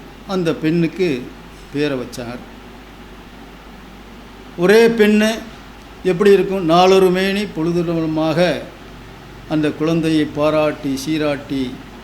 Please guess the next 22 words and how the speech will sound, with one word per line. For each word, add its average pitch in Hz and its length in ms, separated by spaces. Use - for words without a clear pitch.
தேவையான 160 560
கல்வி 147 340
எல்லாம் 151 440
கொடுத்து 143 480
வளர்ந்து 190 380
வர்ற 175 220
பத்து 180 320
வயசு 202 320
நேரத்தை 196 300
பார்த்தீங்கன்னா, 190 460
அந்த 208 260
பெண்ணோட 202 520
பத்து 196 220
பேர் 196 260
இருப்பாங்க, 170 420
பெண் 156 220
குழந்தைங்க, 131 380
பெண் 190 240
பிள்ளைங்க 143 320
கன்னி 247 240
மாடத்துல 220 500
விளையாடுவாங்க. 190 640